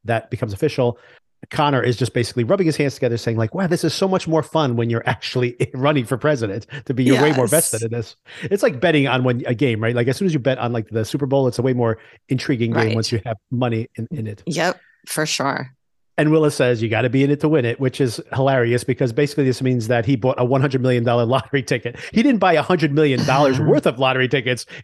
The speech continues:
Speaker 1: He bought a one hundred million dollar lottery ticket. <laughs>
Speaker 2: And that's in a vacuum where everybody's chance of winning is equal, which it is
Speaker 1: <laughs> Right.
Speaker 2: not. <laughs>
Speaker 1: Exactly. Good point. Good point.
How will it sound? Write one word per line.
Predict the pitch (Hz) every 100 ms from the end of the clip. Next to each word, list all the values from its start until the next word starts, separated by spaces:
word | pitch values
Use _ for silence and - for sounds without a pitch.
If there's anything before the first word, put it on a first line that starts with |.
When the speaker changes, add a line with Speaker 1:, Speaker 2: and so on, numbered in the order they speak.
| -
Speaker 1:
He | 196
bought | 143 156 -
a | 143
one | 127 127
hundred | 113 127 123
million | 123 113 107
dollar | 123 131 101
lottery | 113 113 117
ticket. | - 147 127 110 -
<laughs> | - - - - - 160 _ _ -
Speaker 2:
And | 220 214
that's | 214 208 196 - -
in | - 214
a | 214
vacuum | 170 185 185 - 170 156
where | 151 156 -
everybody's | 165 165 147 143 208
chance | - 170 -
of | - 160
winning | 151 139 135
is | - 165 -
equal, | 160 - - -
which | - 147 143 226 -
it | 151
is | - -
Speaker 1:
<laughs> | - 107
Right. | 165 - 214
Speaker 2:
not. | 220 185
<laughs> | 208
Speaker 1:
Exactly. | 156 139 135 131 117 - 107 233 - - 214 _ - 214 220 190 - -
Good | 135
point. | 123 98 -
Good | 117
point. | - 107